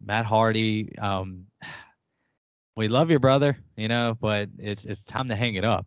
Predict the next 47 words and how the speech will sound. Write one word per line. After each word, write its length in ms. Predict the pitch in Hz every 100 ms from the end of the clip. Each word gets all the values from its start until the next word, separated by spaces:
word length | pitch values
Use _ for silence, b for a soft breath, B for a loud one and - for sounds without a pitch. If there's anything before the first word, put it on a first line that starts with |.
| -
I 40 | 101
mean, 120 | 95
he 80 | 107
just 180 | 107 101
looks 580 | 98 113 120 117 - -
old. 480 | 113 110 110 110 95
He 140 | 110
looks 340 | 104 120 123 120
like 240 | 104 - _ b b -
everything 420 | 107 113 123 107
he 260 | 87 117 104
does 380 | 101 110 101
hurts 400 | - - 110 -
him 400 | - 110 113 123 -
more 220 | 104 110 107
than 140 | 110
it 100 | 101
does 240 | 107 110
the 80 | 98
competitor 720 | 98 98 95 104 104 113 113 113
that 80 | 101
he's 200 | 104 95
wrestling 480 | 101 107 101 113 113
with. 280 | 120 120 120 b b b b b b 104
Um, 420 | 101 98 92 92 _ _ _ -
but, 240 | 104 107
I 100 | 107
mean, 260 | 104 101 -
yeah, 320 | 101 123 113 113
I 100 | 110
think 180 | 101 113
the 80 | 104
Last 340 | 107 110 113
Supper 300 | 110 110 117
is 100 | 107
a 80 | 104
stupid 460 | 95 - 107 104 104
move, 360 | 104 101 104
and 140 | 101 98
every 180 | 98 101
time 260 | 104 101
Darby 280 | 101 101 98
does 320 | 92 98 98
it, 100 | 98
I 100 | 90
cringe 520 | - - 101 101 104
because 420 | 107 98 98 98